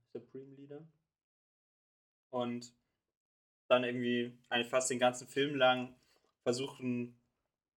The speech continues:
den auf Distanz zu halten, sodass er sie nicht zerstören kann. Aber gleichzeitig wissen sie halt, sie können auch nicht entkommen. Und es ist halt so ein, ähm, Wettlauf gegen die Zeit, weil ihre Energie halt irgendwann aufgebraucht sein wird und dann werden sie halt doch zerstört werden. Und es scheint kein, äh,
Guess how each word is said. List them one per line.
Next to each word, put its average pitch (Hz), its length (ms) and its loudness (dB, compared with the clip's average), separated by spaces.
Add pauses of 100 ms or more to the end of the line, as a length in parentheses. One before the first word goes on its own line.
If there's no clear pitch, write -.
(300)
den 135 140 4
auf 131 140 4
Distanz 156 420 4
zu 147 100 2
halten, 135 240 4
sodass 127 600 2
er 131 180 8
sie 127 120 -2
nicht 123 160 -4
zerstören 151 440 2
kann. 175 320 -2 (240)
Aber 117 140 -10
gleichzeitig 127 480 2
wissen 127 180 -6
sie 117 80 -2
halt, 113 140 -2
sie - 80 -12
können 113 160 -12
auch 113 80 -12
nicht 110 120 -20
entkommen. 139 520 -4 (180)
Und 113 120 -6
es 107 80 -4
ist 113 40 -4
halt 117 160 0
so 107 80 -12
ein, 110 200 -18 (160)
ähm, 110 240 -8 (460)
Wettlauf 113 340 -2
gegen 110 160 -14
die 107 120 -14
Zeit, 120 380 2
weil 107 280 -4 (580)
ihre 110 200 -8
Energie 107 300 -10
halt 101 140 -8
irgendwann 107 260 -8
aufgebraucht 113 480 -4
sein 113 200 -8
wird 113 280 0
und 104 320 -20 (840)
dann 107 120 -14 (100)
werden 104 160 -18
sie 104 80 -20
halt 107 160 -20
doch 107 180 -20
zerstört 107 340 -20
werden. 110 140 -20 (280)
Und - 440 -20
es - 60 -8
scheint 110 240 -8
kein, 107 320 -6
äh, 107 300 -20